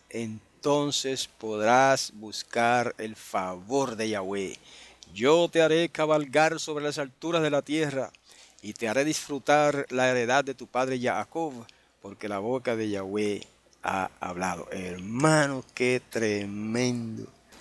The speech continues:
Este es el fa-, este es el verso favorito de los adventistas. Y hay que felicitar a los adventistas, déjeme decirle algo, hermanos. Hay que, ¿cómo es que dice el refrán? Al, al, al César lo que es de,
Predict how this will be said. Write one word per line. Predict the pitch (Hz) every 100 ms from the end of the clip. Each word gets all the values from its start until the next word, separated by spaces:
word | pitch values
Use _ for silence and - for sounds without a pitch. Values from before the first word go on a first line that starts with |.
| - -
Este | 120 147 170
es | 165
el |
fa-, | - -
este | 127 - 131 - 165
es |
el | 165 131
verso | 151 151 151
favorito | 151 127 143 160
de | 135
los | 120
adventistas. | 104 107 101 127 - 92 87 - - - _ - - - - - - -
Y | 113
hay | 135
que | 170
felicitar | 185 165 156 131 156
a |
los | 156
adventistas, | 139 120 107 - 170 123 110
déjeme | 123 131
decirle | 123 135 120
algo, | 123 127 104
hermanos. | 98 90 71 - - - - - - - -
Hay | 101 113
que, | 135 127
¿cómo | - 135
es | 139
que | 151
dice | 147
el | 151
refrán? | 139 127 143 139
Al, | 120 113 -
al, | 104 101 95 95 98 - - _ _ -
al | 104
César | - 147 156 147
lo | 120
que | 113
es | 131
de, | 127